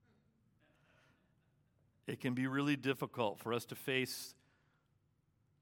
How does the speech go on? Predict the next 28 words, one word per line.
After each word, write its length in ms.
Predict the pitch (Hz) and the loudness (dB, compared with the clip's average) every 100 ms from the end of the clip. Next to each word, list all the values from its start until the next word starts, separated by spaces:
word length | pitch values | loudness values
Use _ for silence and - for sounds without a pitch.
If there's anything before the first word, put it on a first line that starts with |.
| _ _ | _ _
our 100 | 131 | -4
failures, 920 | 113 117 120 127 113 87 87 98 - - - _ _ _ _ _ _ _ _ _ _ _ _ _ _ _ _ _ _ _ - | -2 -2 0 0 0 -4 -8 -10 -12 -14 -20 _ _ _ _ _ _ _ _ _ _ _ _ _ _ _ _ _ _ _ -10
to 60 | |
face 380 | 123 - 156 - | -2 4 4 4
the 100 | - | 0
messes 540 | 123 123 135 - 139 104 | 2 4 4 2 -6 -4
that 220 | 123 101 | -4 -2
we've 260 | 117 110 104 | -6 -8 -4
made, 400 | 107 127 123 - | 0 2 2 0
to 120 | 180 - | -4 0
own 240 | 151 156 | 0 4
up 220 | 165 170 - - - | 6 4 2 -16 -4
to 120 | 170 | -2
the 120 | 147 | 0
times 500 | 143 151 143 143 131 | 0 2 4 4 0
that 180 | 135 - | -4 -4
we 220 | 139 143 | -2 -2
have 400 | 123 120 117 101 - _ _ _ _ _ _ | 2 2 2 0 -12 _ _ _ _ _ _
blown 520 | 104 117 123 135 143 | -6 0 4 4 4
it. 320 | 113 92 - - - - _ _ _ _ _ _ _ _ _ - _ - | 2 -2 -8 -14 -16 -20 _ _ _ _ _ _ _ _ _ -20 _ -2
And 80 | 127 | 0
a 40 | |
lot 360 | 120 120 131 151 | 4 8 8 8
of 100 | 147 | 4
times, 520 | - 170 170 170 - 110 | 2 2 2 0 -6 -6
we'd 200 | 120 143 | -4 -2
rather 380 | 131 127 127 123 | 2 2 2 -2
live 380 | 120 123 127 | 0 0 0